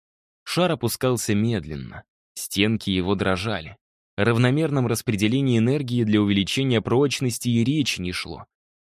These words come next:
Архимаг оправдал свой ранг, и я плавно приземлился на дно подземелья. А энергетический шар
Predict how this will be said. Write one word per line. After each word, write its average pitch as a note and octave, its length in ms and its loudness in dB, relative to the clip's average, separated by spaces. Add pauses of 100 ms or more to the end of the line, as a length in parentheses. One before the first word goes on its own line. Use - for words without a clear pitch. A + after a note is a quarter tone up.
Архимаг D3+ 480 0
оправдал D3 520 2
свой F2 260 -4
ранг, B2 340 -4 (220)
и G2 80 0
я B2+ 180 0
плавно C#3 440 -2
приземлился A2 880 -2 (400)
на F#2+ 180 0
дно E2+ 220 -2
подземелья. E2 800 -6 (460)
А F2+ 160 2
энергетический G2 840 0
шар F#2+ 400 -4